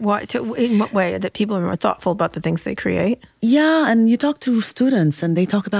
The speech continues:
Speaker 2: health and
Speaker 1: Yeah.
Speaker 2: they talk about medicine and they
Speaker 1: Yeah.
Speaker 2: talk about climate change
Speaker 1: Mm-hmm.
Speaker 2: and, uh, they talk about, um, cities and,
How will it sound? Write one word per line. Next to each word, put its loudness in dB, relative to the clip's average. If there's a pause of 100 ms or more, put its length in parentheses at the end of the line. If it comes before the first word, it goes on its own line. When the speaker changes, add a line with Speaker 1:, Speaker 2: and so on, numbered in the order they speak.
Speaker 2:
health -4
and 2
Speaker 1:
Yeah. 4
Speaker 2:
they 0
talk 0
about -2
medicine 2
and 2
they 2
Speaker 1:
Yeah. 4
Speaker 2:
talk 0
about -4
climate 0
change 2
Speaker 1:
Mm-hmm. 0 (140)
Speaker 2:
and, 4
uh, 2
they 2
talk -2
about, -2
um, 4 (280)
cities 2
and, 2